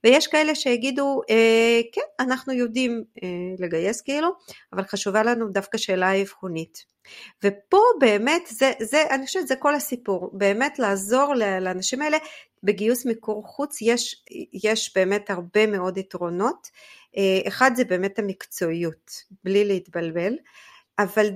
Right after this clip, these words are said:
דווקא מישהי פנימית שצמחה עם הארגון, ואולי היא לא מגיעה מתחום של משאבי אנוש נטו, אבל יש לה משהו מה-D N A הארגוני, שזה כל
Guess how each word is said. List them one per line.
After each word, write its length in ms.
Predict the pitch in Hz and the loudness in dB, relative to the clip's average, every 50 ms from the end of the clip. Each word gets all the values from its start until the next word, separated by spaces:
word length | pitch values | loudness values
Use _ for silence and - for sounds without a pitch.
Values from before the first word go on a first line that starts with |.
| 190 - | 0 4
דווקא 340 | 254 277 320 - - - 339 | 4 4 4 4 -2 -4 -2
מישהי 400 | 311 262 262 254 - 285 262 262 | -2 -2 -2 -4 -4 -6 -6 -6
פנימית 340 | - 233 226 220 233 240 - | -4 -2 0 0 0 -2 -2
שצמחה 680 | - 254 254 - 254 233 220 - - - - - 220 226 | -4 -4 -4 -4 -4 -4 -4 -6 -8 -4 4 6 8 8
עם 180 | 233 233 226 | 8 6 2
הארגון, 420 | 226 220 214 208 208 190 196 202 196 180 | 0 -2 -2 -4 -6 -4 -4 -4 -4 -2
ואולי 260 | 190 196 202 233 254 | 0 2 4 4 4
היא 200 | 269 294 311 311 | 4 2 2 0
לא 240 | 311 330 349 381 415 440 359 | 0 0 0 0 0 0 -2
מגיעה 260 | 277 269 247 208 202 | 0 2 2 2 2
מתחום 400 | 196 190 180 - - - - 185 | 0 -2 -6 -8 -14 -18 -14 -12
של 200 | - - 185 175 | -10 -10 -10 -8
משאבי 400 | 180 180 - - 175 170 185 180 | -8 -8 -6 -6 -2 0 0 0
אנוש 300 | 175 170 175 175 - - | 0 -2 -6 -8 -8 -6
נטו, 240 | 180 180 180 - 190 190 - - - - - - - - - | -6 -6 -4 -6 -8 -8 -8 -18 -20 -20 -20 -20 -10 -2 -2
אבל 380 | 196 190 180 180 - 202 196 196 | -2 -2 0 0 2 2 2 2
יש 400 | 208 196 220 285 339 - - 311 | 0 0 2 0 0 2 0 -2
לה 60 | 247 233 | -2 -2
משהו 460 | 214 208 208 233 247 254 - - 330 320 294 | -2 -4 -2 -2 -2 -2 -4 -6 -6 -4 -4
מה-D 380 | 254 220 202 185 175 170 170 190 190 180 180 180 190 202 | -4 -2 -2 -4 -4 -6 -4 -2 0 0 0 -2 -4 -2
N 40 | 220 | 0
A 20 | |
הארגוני, 1120 | 254 277 285 262 220 202 190 180 175 170 165 180 175 175 175 175 185 196 208 233 262 302 285 | 0 0 2 2 2 0 0 -2 -4 -8 -8 -6 -6 -6 -6 -6 -6 -6 -4 -2 -2 -2 -2
שזה 260 | 277 - 208 190 202 | -4 -4 -6 -4 -6
כל 200 | 190 - - 185 | -6 -4 -4 -6